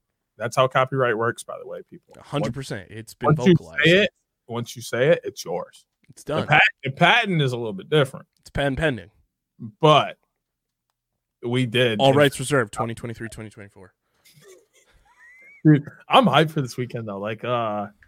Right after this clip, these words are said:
Speaker 1: I was looking at, what, what was the other game I was looking at? I was looking at, I mean, Vegas Calgary is huge. That's a huge game in, in the facts that that's, uh, Vegas, who's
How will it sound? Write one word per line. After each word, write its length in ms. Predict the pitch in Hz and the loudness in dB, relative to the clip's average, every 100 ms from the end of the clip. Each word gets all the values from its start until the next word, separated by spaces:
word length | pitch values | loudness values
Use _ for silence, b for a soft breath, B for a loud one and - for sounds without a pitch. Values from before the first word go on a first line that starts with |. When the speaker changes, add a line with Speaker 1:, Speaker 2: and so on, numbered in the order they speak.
| _ _ - | _ _ -2
Speaker 1:
I 80 | |
was 140 | 135 131 | -2 0
looking 260 | 143 147 | -4 -2
at, 260 | 131 127 120 | -2 -2 -4
what, 180 | 117 113 | -4 -6
what 100 | 123 | -8
was 140 | 117 | -8
the 80 | 123 | -8
other 300 | 113 110 101 - _ | -6 -6 -8 -12 _
game 180 | 107 107 | -16 -10
I 60 | |
was 100 | 101 | -10
looking 180 | 107 104 | -12 -14
at? 80 | - | -6
I 40 | |
was 120 | 123 117 | -4 -4
looking 240 | 135 143 | -4 0
at, 300 | 127 123 - 135 | 2 0 -2 0
I 80 | |
mean, 240 | 156 135 101 _ _ _ | 0 0 -6 _ _ _
Vegas 340 | 127 123 190 - | -2 0 0 0
Calgary 380 | 117 131 117 90 | 0 -2 -2 -10
is 120 | - | -14
huge. 640 | _ - 107 90 - - _ _ _ _ _ | _ -14 -12 -12 -16 -20 _ _ _ _ _
That's 180 | - 160 | -4 -2
a 40 | 120 | -2
huge 320 | 113 123 104 | -6 -6 -6
game 300 | 110 104 101 | -8 -8 -8
in, 180 | 110 117 | -10 -8
in 180 | 135 | -6
the 80 | 131 | -6
facts 440 | 120 127 117 - - | -2 0 0 -2 -6
that 340 | 117 110 - _ _ _ - | -2 -2 -6 _ _ _ -10
that's, 380 | 113 113 - - _ _ _ _ _ - | -6 -6 -8 -18 _ _ _ _ _ -8
uh, 420 | 123 117 110 104 | -4 -2 -2 -6
Vegas, 480 | 101 123 147 139 131 | -6 -2 -2 -2 -4
who's 320 | 139 127 120 | -4 -4 -6